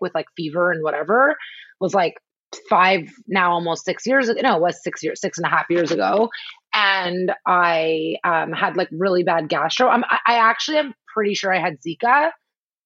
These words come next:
but, like, it was still new, you know, 'cause I had it in the Dominican. And I ended up fainting, smashing my chin, breaking, like, four teeth in half, um, and, like, fainting repeatedly, being hospitalized for two days. So after that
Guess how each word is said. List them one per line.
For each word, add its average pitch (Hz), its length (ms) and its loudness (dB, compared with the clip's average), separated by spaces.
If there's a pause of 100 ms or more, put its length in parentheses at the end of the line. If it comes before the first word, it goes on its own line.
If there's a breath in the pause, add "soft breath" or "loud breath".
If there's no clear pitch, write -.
but, 214 140 2
like, 196 300 0
it 196 80 4
was 196 160 0
still 180 220 -2
new, 165 380 0
you 202 120 0
know, 170 280 -2
'cause 202 120 -2
I 180 80 4
had 180 180 2
it 180 40 0
in 175 120 0
the 151 40 -6
Dominican. 165 560 2 (560 loud breath)
And 233 120 4
I 226 160 4
ended 240 240 0
up 226 160 2 (140)
fainting, 208 760 -2
smashing 214 460 -2
my 196 120 -2
chin, 190 260 -6
breaking, 185 320 -4
like, 180 160 -2 (100)
four 170 200 0
teeth 170 260 -8
in 170 120 -2
half, 160 420 0 (240)
um, 160 460 0 (100)
and, 208 120 0
like, 208 200 -2
fainting 214 340 2
repeatedly, 214 880 2 (340 loud breath)
being 196 160 2
hospitalized 185 600 0
for 190 100 -4
two 202 160 -4
days. 175 260 -2
So 180 240 2 (720 loud breath)
after 240 560 0
that 180 260 2